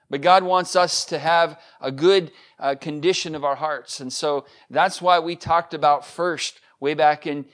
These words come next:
January, the beginning of January, that we need to magnify the Lord in our hearts first and foremost. Uh, God desires that we would have a close relationship with him and that we would be clean on the inside.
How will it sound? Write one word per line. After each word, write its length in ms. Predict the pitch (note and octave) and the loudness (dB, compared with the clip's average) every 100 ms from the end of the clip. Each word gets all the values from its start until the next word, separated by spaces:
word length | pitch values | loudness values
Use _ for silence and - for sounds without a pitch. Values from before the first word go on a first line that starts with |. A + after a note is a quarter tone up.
| _ - | _ -14
January, 600 | B2 D#3+ E3+ D#3 C#3 B2+ | -4 -2 -2 -2 -2 -2
the 40 | |
beginning 240 | C#3+ D#3 C#3+ | -4 -4 -4
of 60 | |
January, 520 | C3+ D#3 D#3 D3 C3+ C3 | -6 -6 -4 -2 -2 -4
that 200 | B2+ C3+ | -8 -10
we 140 | D#3 | -10
need 160 | F3 D3+ | -8 -6
to 40 | |
magnify 520 | D3 D3+ D3 C#3 D3+ | -2 -4 -4 -4 -2
the 80 | D3 | -2
Lord 280 | D3 D3 D3 | -2 -2 -2
in 140 | C#3+ | -4
our 200 | C3+ C3 | -4 -4
hearts 560 | - C#3 C3+ - - - | -6 -8 -8 -8 -18 -18
first 340 | - C3+ B2 B2+ | -14 -14 -14 -16
and 140 | A#2+ | -16
foremost. 680 | C3+ C3+ C3 C3 - - - _ _ _ _ _ _ | -14 -14 -14 -20 -20 -20 -20 _ _ _ _ _ _
Uh, 160 | - B2+ - C#3+ C3 | -14 -14 -14 -12 2
God 340 | E3+ F#3+ D#3+ | 6 6 2
desires 600 | E3 D3 D#3+ E3+ D#3+ C3 | -2 4 4 4 0 -6
that 140 | C#3+ | -8
we 140 | C#3+ E3+ | -6 -6
would 140 | D#3 | -4
have 240 | D3+ D3+ C3 | 0 0 0
a 60 | |
close 440 | - D#3+ F3+ F3+ F3 | -8 -4 -2 -4 -6
relationship 680 | D#3+ E3 - D3+ - D3 | -4 -4 -4 -10 -10 -8
with 180 | D#3+ D3 | -8 -10
him 340 | D3 D3 D3+ - - - | -8 -6 -6 -12 -20 -10
and 160 | C#3+ | -4
that 120 | D3+ D3+ | -2 0
we 120 | E3 | 0
would 160 | D#3+ | 0
be 100 | C#3+ | -4
clean 540 | C#3 - F#3 G3 G#3 G3 _ _ | -8 -10 -8 -6 -8 -12 _ _
on 180 | C#3+ D#3 | -6 -4
the 160 | D#3 D#3+ | -4 -4
inside. 600 | D#3+ - E3+ D3+ C3 | -6 -6 -2 -2 -2